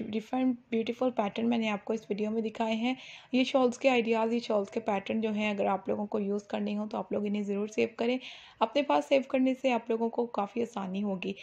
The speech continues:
क्रोशिया शॉल्स जो हैं मल्टी कलर में, वन कलर में, डिफरेंट कलर की स्टाइलिंग के साथ आप लोग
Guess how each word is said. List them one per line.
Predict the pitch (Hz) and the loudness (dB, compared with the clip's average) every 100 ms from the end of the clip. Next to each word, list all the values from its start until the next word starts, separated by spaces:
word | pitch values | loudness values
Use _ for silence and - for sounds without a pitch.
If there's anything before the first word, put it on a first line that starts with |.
| - - - | -14 -10 2
क्रोशिया | 254 240 330 | 4 4 -2
शॉल्स | - 277 269 269 | 4 4 4 4
जो | 294 | 2
हैं | 247 247 254 | 4 4 4
मल्टी | 285 240 220 247 | 4 2 2 -2
कलर | 226 226 | 0 0
में, | 226 226 | 2 2
वन | 214 208 220 | 2 -2 -2
कलर | 220 214 | -4 -2
में, | 214 220 | -2 -4
डिफरेंट | 208 - 233 226 | -4 -4 -4 -2
कलर | 208 208 | -2 -2
की | 214 226 | -2 -6
स्टाइलिंग | - 214 196 214 | -6 -6 -4 -4
के | 226 | -6
साथ | - 214 214 | -4 -4 -4
आप | 208 220 | -4 -4
लोग | 226 | -4